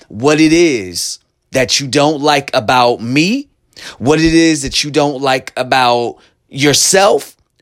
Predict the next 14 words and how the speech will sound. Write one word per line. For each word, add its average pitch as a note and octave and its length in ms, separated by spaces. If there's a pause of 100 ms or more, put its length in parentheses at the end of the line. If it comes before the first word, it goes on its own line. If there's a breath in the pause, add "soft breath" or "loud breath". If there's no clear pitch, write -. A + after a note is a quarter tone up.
(260)
What G3+ 220
are B3+ 80
these A#3 280
things G3+ 340
that D#3 240
you E3 40
don't E3 360
like D3+ 480
about C3 320
how D3 160
you're D3 180
running E3+ 300
your D3+ 100
business? G3 720